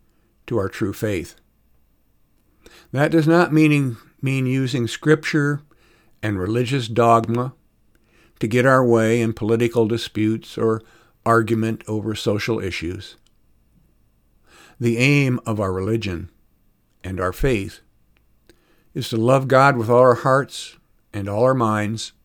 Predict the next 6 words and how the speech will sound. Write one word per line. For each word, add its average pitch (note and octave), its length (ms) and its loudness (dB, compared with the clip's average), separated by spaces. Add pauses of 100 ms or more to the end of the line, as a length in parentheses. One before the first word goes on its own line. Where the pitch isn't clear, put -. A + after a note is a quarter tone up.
(1040)
and A2+ 160 -4
love A2 220 -2
our A2+ 100 0
neighbors F#2 560 -2 (920)
as F2 220 -12
ourselves. F2 640 -8